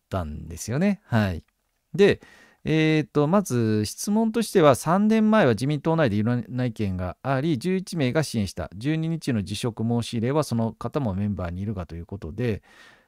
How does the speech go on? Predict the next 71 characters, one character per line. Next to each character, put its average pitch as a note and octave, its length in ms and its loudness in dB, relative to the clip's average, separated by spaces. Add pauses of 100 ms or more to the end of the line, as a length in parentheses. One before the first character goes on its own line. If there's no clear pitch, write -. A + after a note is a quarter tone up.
(140)
で、 A2+ 680 2 (160)
こ - 200 -8
れ、 C4+ 640 -2
こ - 140 -6
の A3 100 0
記 C4+ 160 0
事 C3+ 160 2
が G2+ 220 2
九 - 200 -8
月 G#3 320 0
十 C3+ 220 -2
一 G#3+ 220 -4
日 G#3 200 -2
の G#3 100 -2
記 G#3 120 -6
事 B2 120 0
な E2+ 100 -2
ん E2 60 -8
で - 80 -12
す - 100 -14
け D#2+ 140 -10
ど、 G2 420 -4 (100)
ま G2 380 -4 (280)
あ、 A2+ 80 -6
あ A2 40 -2
の、 F#2+ 220 -6
も E3+ 140 -2
う F3+ 40 0
す D#4 140 -4
で C4 140 4
に、 G#2 240 0
あ G#2 120 -6
の、 F#2+ 140 -4
全 A#3+ 260 6
議 C3 140 2
員 A#2+ 120 2
か G2+ 120 -2
ら F#2+ 120 -2
も A2 120 0
う - 20 -4
す A3 140 -4
で C3 100 2
に G2 160 0
辞 G2+ 140 0
め C#3+ 120 2
ろ A3+ 80 2
っ A3 40 -2
て - 240 -8
い G#2 100 4
う、 - 40 2 (100)
<laughs> - 80 -12
あ A#2 60 0
の、 A#2+ 120 2 (440)
申 A3+ 1040 0
し - 100 0
入 E3 100 4
れ D#3+ 40 6
が D3+ 100 8
な C#3+ 80 2
さ D#3+ 120 4
れ C3+ 80 4
た F2 120 -2
っ D#2 40 -8
て D#2 120 -14
こ E2 120 -10
と E2+ 120 -8
で、 G#2 420 -4
ま F#2 420 -4
あ、 G#2+ 80 -6
あ G#2 80 -2
の、 F#2 300 -8